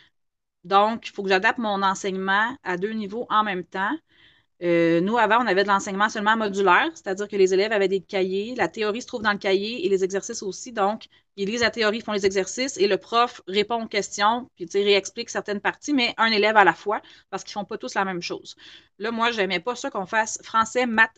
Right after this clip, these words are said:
et anglais comme ça. Je trouve que c'est lourd, une journée où t'as juste français, maths, anglais, puis c'est que du modulaire, donc t'es seulement dans tes cahiers. Fait que là, on a mod-, on a changé ça depuis deux ans, parce que là, je le sais que c'est ici ma place officielle, là. J'ai, j'ai eu mon poste, euh, permanent à cette école-ci.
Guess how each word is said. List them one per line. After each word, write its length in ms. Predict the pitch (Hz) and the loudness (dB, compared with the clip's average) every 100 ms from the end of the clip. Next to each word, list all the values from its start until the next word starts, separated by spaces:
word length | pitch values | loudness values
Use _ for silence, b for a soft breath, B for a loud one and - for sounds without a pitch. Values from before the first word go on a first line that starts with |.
| 196 | -6
et 100 | 208 | -2
anglais 300 | 190 190 226 | 0 -2 -6
comme 180 | 202 180 | -6 -8
ça. 180 | - | -8
Je 60 | 254 | -10
trouve 220 | - 202 | -10 -10
que 100 | - | -8
c'est 200 | 185 180 | -4 -2
lourd, 260 | 170 277 254 | -2 -2 -6
une 80 | 220 | -8
journée 280 | 196 214 247 | -8 -6 -8
où 80 | |
t'as 160 | - 180 | -6 -8
juste 240 | 175 247 | -6 -10
français, 340 | - 202 190 226 | -8 -8 -6 -6
maths, 200 | 220 196 | -4 -2
anglais, 320 | 180 180 208 | -4 -2 -6
puis 80 | - | -8
c'est 80 | - | -10
que 160 | 185 254 | -8 -6
du 180 | 208 202 | -6 -6
modulaire, 480 | 196 180 180 190 247 | -4 -2 0 0 -4
donc 180 | 175 | -10
t'es 80 | - | -12
seulement 300 | 185 240 233 | -10 -4 -2
dans 80 | 233 | 0
tes 140 | 196 185 | -2 -2
cahiers. 400 | 165 180 247 B B B B - | -2 -2 -4 B B B B -8
Fait 80 | |
que 60 | 190 | 0
là, 60 | 247 | 2
on 40 | |
a 80 | 226 | 2
mod-, 200 | 202 202 | 0 -2
on 120 | 196 208 | -2 -2
a 60 | |
changé 220 | 208 220 | 0 0
ça 120 | 214 240 | -2 -2
depuis 240 | 214 208 | -4 -4
deux 280 | 202 202 196 | 2 4 4
ans, 100 | 240 | 2
parce 140 | - - | -2 -2
que 60 | |
là, 120 | 196 214 | 0 2
je 80 | |
le 60 | 190 | 0
sais 160 | 180 240 | -2 -4
que 180 | 208 185 | -2 -2
c'est 140 | 190 | -2
ici 200 | 185 - | -8 -4
ma 100 | 226 | -2
place 200 | 185 196 | -2 -4
officielle, 400 | 196 175 - 214 311 | -4 -6 -6 -6 -6
là. 80 | 247 | -2
J'ai, 300 | 185 170 170 | 2 2 2
j'ai 120 | 175 | 0
eu 80 | 190 | -2
mon 200 | 196 160 | -4 -6
poste, 400 | 214 214 - 196 | -8 -12 -8 -2
euh, 320 | 180 170 160 | 0 0 0
permanent 720 | 185 175 170 170 196 196 175 - | -4 -4 -4 -4 -4 -4 -6 -8
à 80 | - | -12
cette 140 | 180 | -6
école-ci. 500 | 180 185 170 285 370 | -4 -2 -4 -2 -2